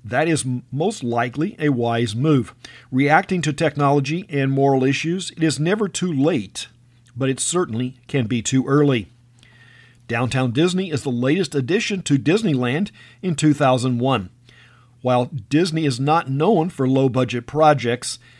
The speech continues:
the Anaheim location is landlocked and a highly developed urban neighborhood.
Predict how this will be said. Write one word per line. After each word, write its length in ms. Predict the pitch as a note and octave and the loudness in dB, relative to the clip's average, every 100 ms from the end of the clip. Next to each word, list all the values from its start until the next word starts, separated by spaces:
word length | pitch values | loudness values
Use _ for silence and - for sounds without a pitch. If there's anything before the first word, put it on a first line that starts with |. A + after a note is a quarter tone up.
| _ | _
the 180 | A#2 B2 | -4 -2
Anaheim 420 | D#3 F3 D3+ C#3 | 0 0 0 2
location 540 | C3 B2 B2 A#2 D3 D3 | 0 0 -2 -2 -2 -2
is 260 | F3+ A3 | -2 -2
landlocked 720 | C3+ C#3 G3+ D3 G#2+ A#2 C#3+ - _ - - | 0 0 0 0 -2 -4 -8 -14 _ -20 -6
and 160 | C#3+ | -4
a 40 | D3+ | -4
highly 420 | C#3+ E3 D3 C#3 | -4 0 2 2
developed 480 | B2+ C3 B2+ A#2+ - | 0 0 2 0 -2
urban 320 | B2+ A#2 A#2 | -4 -2 -2
neighborhood. 560 | A#2 C#3+ B2+ G#2+ A2+ | 2 2 2 -2 -4